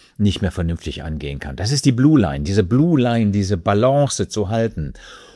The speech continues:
Und das ist etwas, was ich mir als Unternehmer auch sehr, sehr gut gemerkt habe, denn wie du dir vorstellen kannst, äh, gibt's bei mir in meinem täglichen Tun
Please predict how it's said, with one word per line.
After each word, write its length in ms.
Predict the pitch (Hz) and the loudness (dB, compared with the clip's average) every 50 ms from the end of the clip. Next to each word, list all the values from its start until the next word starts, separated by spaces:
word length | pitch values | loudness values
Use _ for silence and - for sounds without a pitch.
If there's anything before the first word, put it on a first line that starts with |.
| - - - - | -20 -4 2 4
Und 440 | 131 123 123 127 113 - - - | 4 6 4 4 0 -4 -6 -2
das 160 | - 135 151 160 | -2 0 0 0
ist 120 | 156 151 | -2 -2
etwas, 320 | 156 147 - 147 123 - | -2 -4 -2 -4 -2 -2
was 160 | 135 127 - - | -2 -4 -2 -2
ich 160 | 156 175 - | -4 -2 0
mir 180 | 151 135 117 101 | 0 2 2 0
als 120 | 92 - | 0 -2
Unternehmer 580 | 87 107 92 110 98 98 117 135 143 123 110 80 | -2 -2 0 2 2 2 2 2 2 2 0 -2
auch 140 | - 69 - | -4 -4 -4
sehr, 260 | - - 131 120 123 | 0 2 2 2 4
sehr 180 | 113 104 107 92 | 4 2 2 2
gut 200 | 95 98 98 - | 2 0 -2 0
gemerkt 400 | - 90 87 90 95 101 - - | 0 0 2 2 0 0 -2 -2
habe, 320 | 92 78 78 78 92 92 | -2 -2 -2 0 -2 0
denn 320 | 85 95 90 90 87 80 - _ _ _ _ _ _ _ _ _ _ _ _ _ _ _ _ _ - - | 0 0 0 0 -2 -4 -6 _ _ _ _ _ _ _ _ _ _ _ _ _ _ _ _ _ -6 0
wie 100 | 113 104 | 0 2
du 120 | 90 95 | 4 4
dir 140 | 90 90 82 | 2 2 0
vorstellen 440 | - 104 101 95 - 104 95 95 98 | 0 0 -2 -2 0 -2 -2 -2 -2
kannst, 420 | - 107 98 104 101 - - - | 0 0 0 0 0 -2 -6 -6
äh, 320 | - - 101 98 98 95 92 95 98 67 - - - - - 101 95 - _ _ - - - | -4 -2 0 0 0 -2 -2 -4 -6 -8 -10 -14 -18 -20 -20 -20 -20 -20 _ _ -20 -12 -6
gibt's 280 | - 107 98 - - - | -6 -6 -4 -6 -6 -4
bei 100 | 117 104 | 0 2
mir 220 | 107 110 113 104 | 2 2 2 2
in 120 | 85 101 | 0 0
meinem 300 | 95 95 104 113 113 104 | 0 0 0 0 -2 -2
täglichen 640 | - 113 107 107 107 104 - 107 101 98 95 95 - | -2 -4 -4 -4 -4 -4 -2 0 0 0 -2 -4 -6
Tun 400 | - - 113 113 127 143 165 | 0 2 4 6 6 4 2